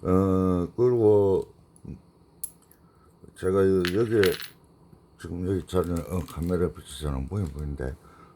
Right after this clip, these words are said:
전부 이거 육십육 년도 돈 있거든요. 전번에 내 방송했던 겁니다, 이거. 근데 왜, 그, 요거는 그 뭐 길게만 아니고 한 이백 개 넘게 있다는 것만 알고, 예.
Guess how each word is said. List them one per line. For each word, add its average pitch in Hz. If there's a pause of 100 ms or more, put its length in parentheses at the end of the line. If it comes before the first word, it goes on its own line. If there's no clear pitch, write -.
(100)
전부 123
이거 123
육십육 151
년도 156
돈 78
있거든요. 71
전번에 127
내 92
방송했던 120
겁니다, 60
이거. 65 (760)
근데 139
왜, 113
그, 107
요거는 90
그 73
뭐 71
길게만 85
아니고 80
한 82
이백 80
개 -
넘게 80
있다는 80
것만 67
알고, 71
예. 69